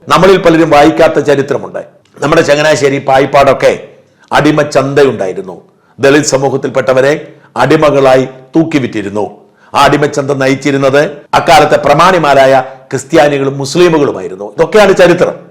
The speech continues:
അതായത് ദളിതരെ അടിമച്ചന്തയിൽ കൊണ്ടുവന്ന് വിറ്റ് പണമുണ്ടാക്കിയിരുന്നത് അക്കാലത്ത് ഇവിടുത്തെ പരമ്പരാഗത ക്രിസ്ത്യാനികളും പരമ്പരാഗത മുസ്ലിമുകളും. ഇതൊക്കെയാണ് ചരിത്രം. ഈ ചരിത്രമൊന്നും തിരിച്ചറിയാതെ നമ്മൾ സ്വാതന്ത്ര്യദിനം ആഘോഷിച്ചിട്ട് കാര്യമില്ല. ഇപ്പോഴും നമ്മൾ സ്വതന്ത്രരല്ല.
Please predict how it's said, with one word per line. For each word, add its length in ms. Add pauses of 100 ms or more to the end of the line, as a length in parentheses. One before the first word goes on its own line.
(140)
അതായത് 360
ദളിതരെ 720
അടിമച്ചന്തയിൽ 480
കൊണ്ടുവന്ന് 400
വിറ്റ് 580 (200)
പണമുണ്ടാക്കിയിരുന്നത് 920 (360)
അക്കാലത്ത് 580
ഇവിടുത്തെ 480
പരമ്പരാഗത 600
ക്രിസ്ത്യാനികളും 720 (200)
പരമ്പരാഗത 500
മുസ്ലിമുകളും. 600
ഇതൊക്കെയാണ് 500
ചരിത്രം. 360 (480)
ഈ 20
ചരിത്രമൊന്നും 600
തിരിച്ചറിയാതെ 580 (320)
നമ്മൾ 360 (140)
സ്വാതന്ത്ര്യദിനം 800
ആഘോഷിച്ചിട്ട് 500
കാര്യമില്ല. 680 (220)
ഇപ്പോഴും 340
നമ്മൾ 180
സ്വതന്ത്രരല്ല. 960